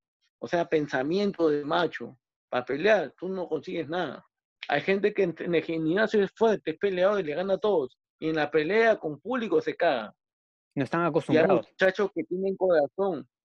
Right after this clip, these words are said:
Speaker 1: Claro, y hay muchachos que tienen corazón, que sin apoyo, sin nada, con problemas, pelean, pelean, pelean y están ahí. Y, y es con lo que yo me considero y lo que muchos peleadores veo también en, en su sangre,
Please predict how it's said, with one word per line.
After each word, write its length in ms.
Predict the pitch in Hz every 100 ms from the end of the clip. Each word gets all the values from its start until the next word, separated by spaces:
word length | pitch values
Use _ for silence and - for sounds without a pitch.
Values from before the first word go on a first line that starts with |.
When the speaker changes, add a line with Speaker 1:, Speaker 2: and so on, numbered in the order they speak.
| _
Speaker 1:
Claro, 200 | - 190
y 60 | 160
hay 60 | 175
muchachos 280 | 175 202
que 60 | 165
tienen 160 | 156 190
corazón, 580 | 175 143 - 185 160 117 _ _ _ _ _ -
que 180 | 143
sin 180 | - 147
apoyo, 460 | 139 135 170 190 190
sin 200 | 160 143
nada, 220 | 170 185
con 200 | 160 160
problemas, 500 | 147 156 196 196 196 - _ -
pelean, 480 | 139 170 175 170
pelean, 420 | 147 143 170 170 160
pelean 460 | 143 147 165 160
y 200 | - 127
están 240 | 120 135 151
ahí. 280 | 151 135 123 _ - -
Y, 260 | 269 139 139
y 140 | 151
es 80 | 165
con 220 | - 202
lo 80 | 196
que 120 | 190
yo 100 | 165
me 100 | 190
considero 540 | 180 170 147 151 175 190
y 100 | 180
lo 140 | 147
que 120 | - 131
muchos 340 | 156 190 196 -
peleadores 400 | - 139 135 165
veo 220 | 165 165 160
también 300 | 127 147 151
en, 100 | 143 -
en 120 | 135
su 120 | 123
sangre, 460 | 113 135 117 101